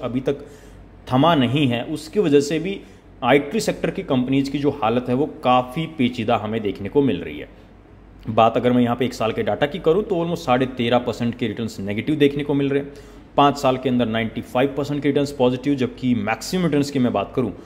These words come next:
तो दस हज़ार नौ सौ चौंतीस परसेंट के रिटर्न्स जो है Infosys Limited already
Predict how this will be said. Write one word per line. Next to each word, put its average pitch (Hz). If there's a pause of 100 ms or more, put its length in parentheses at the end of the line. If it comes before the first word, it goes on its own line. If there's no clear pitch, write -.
(220)
तो 165
दस 147
हज़ार 127
नौ 123
सौ 143
चौंतीस 143
परसेंट 120
के 113
रिटर्न्स 107
जो 101
है 113 (760)
Infosys 190
Limited 123 (100)
already 123